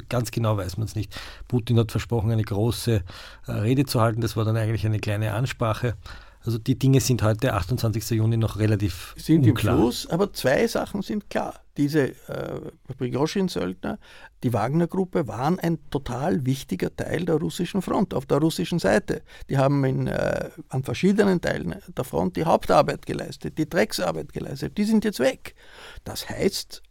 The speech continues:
Speaker 2: die, äh, äh, russische Seite ist geschwächt in dieser, in diesem Krieg. Das heißt, die Ukraine hat jetzt im Augenblick sicherlich mehr Möglichkeiten,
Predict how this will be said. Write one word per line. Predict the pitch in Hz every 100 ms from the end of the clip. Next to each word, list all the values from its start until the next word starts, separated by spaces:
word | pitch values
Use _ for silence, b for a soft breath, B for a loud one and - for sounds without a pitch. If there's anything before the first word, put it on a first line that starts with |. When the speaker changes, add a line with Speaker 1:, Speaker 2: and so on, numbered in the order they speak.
| - -
Speaker 2:
die, | 135
äh, | 143 147 147 165 - - 147 135 135 139 135 - - - -
äh, | 131 127 -
russische | 131 135 196 202 -
Seite | 170 117 131 -
ist | 190 175
geschwächt | 196 190 - - -
in | - 139
dieser, | 120 - -
in | 139
diesem | 131 120 127
Krieg. | - - -
Das | - -
heißt, | 131 143 B B B B
die | -
Ukraine | 131 - 127 160 165
hat | 117 -
jetzt | - 180 - - -
im | 101
Augenblick | - - 160 175 -
sicherlich | 160 - 175 170
mehr | 127 120 123
Möglichkeiten, | 156 160 165 170 - - - -